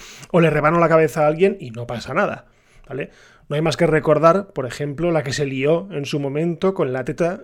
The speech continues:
entre Justin Timberlake y Janet Jackson en aquella final del dos mil cuatro de la Super Bowl. Algo que fue considerado casi como tema de Estado, ¿vale? Eh, se armó una buenísima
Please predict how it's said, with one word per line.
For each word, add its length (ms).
entre 680
Justin 320
Timberlake 500
y 80
Janet 240
Jackson 360
en 100
aquella 400
final 640
del 140
dos 140
mil 140
cuatro 320
de 80
la 80
Super 280
Bowl. 280
Algo 260
que 100
fue 220
considerado 500
casi 260
como 280
tema 240
de 80
Estado, 520
¿vale? 380
Eh, 560
se 160
armó 240
una 220
buenísima 420